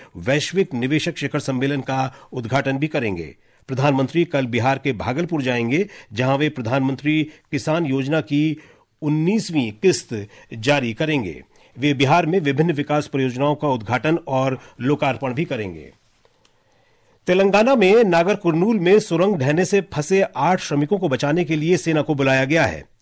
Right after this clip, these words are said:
इसके बाद बचाव अभियान में सेना ने मदद करना शुरू कर दिया है। बचाव गतिविधियां जोरों पर हैं। सुरंग की छत ढहने से कल कई लोग घायल हो गए थे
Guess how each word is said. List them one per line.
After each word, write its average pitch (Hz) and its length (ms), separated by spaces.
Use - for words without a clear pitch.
इसके 135 180
बाद 139 220
बचाव 135 340
अभियान 127 280
में 196 120
सेना 139 260
ने 143 120
मदद 131 300
करना 135 220
शुरू 127 240
कर 123 160
दिया 151 220
है। 185 180
बचाव 151 400
गतिविधियां 131 540
जोरों 127 300
पर 147 160
हैं। 160 200
सुरंग 185 400
की 196 460
छत 190 240
ढहने 139 280
से 170 220
कल 160 400
कई 175 160
लोग 156 200
घायल 131 260
हो 151 100
गए 156 160
थे 170 260